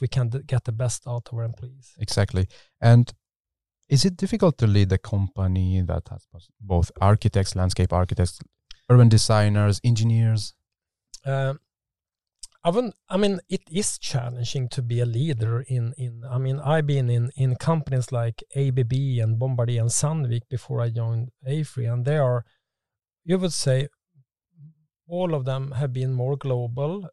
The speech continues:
Speaker 1: uh, manufacturing companies, but at the same time, maybe more,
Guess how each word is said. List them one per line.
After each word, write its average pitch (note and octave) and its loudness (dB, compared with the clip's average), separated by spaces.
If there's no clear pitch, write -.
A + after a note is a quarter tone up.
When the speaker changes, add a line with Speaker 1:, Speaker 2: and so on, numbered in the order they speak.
Speaker 1:
uh, B2 -8
manufacturing C3 -4
companies, B2+ -6
but - -6
at B2+ -8
the D3 -4
same C#3 -4
time, B2+ -6
maybe C#3+ -6
more, C3 -4